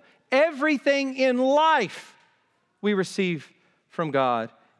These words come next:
is by grace. It is undeserved favor. We did not deserve to be created. The human race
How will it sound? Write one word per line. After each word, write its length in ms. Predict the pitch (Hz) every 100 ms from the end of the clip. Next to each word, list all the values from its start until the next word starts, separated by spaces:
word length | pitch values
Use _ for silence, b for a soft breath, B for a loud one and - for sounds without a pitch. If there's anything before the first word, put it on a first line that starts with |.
| -
is 160 | 127 -
by 180 | 131
grace. 460 | 113 180 190 127 -
It 120 | 165
is 160 | 175 -
undeserved 800 | - 170 170 160 160 151 143 - b b _
favor. 360 | 214 208 165
We 140 | 156 214
did 220 | 254 339
not 260 | 330 320
deserve 760 | 214 214 175 254 233 214 277 254 - _ _
to 100 | 254
be 80 | 220
created. 520 | 180 247 254 208 123 - _ _ _ _ _ _ _ _ _ _ _ _ _ _ _ _ _ _ _ _ _ _ _ _ _ _ _ _ _ _ _
The 80 | 156
human 300 | 170 233 180
race 560 | 180 165 190 - -